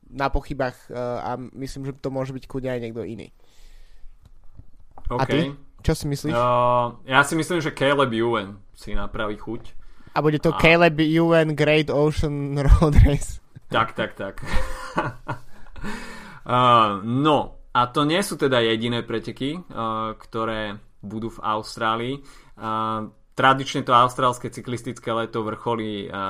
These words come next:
Speaker 2: na pretekoch Herald Sun Tour,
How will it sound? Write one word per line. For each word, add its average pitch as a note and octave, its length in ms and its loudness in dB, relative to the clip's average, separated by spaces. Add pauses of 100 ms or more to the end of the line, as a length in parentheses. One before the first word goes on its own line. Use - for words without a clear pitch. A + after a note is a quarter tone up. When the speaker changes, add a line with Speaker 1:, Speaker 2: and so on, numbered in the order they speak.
(120)
Speaker 2:
na - 340 -16
pretekoch G#2+ 480 -10
Herald G#2+ 540 -2
Sun A2 260 -2
Tour, A#2 380 -6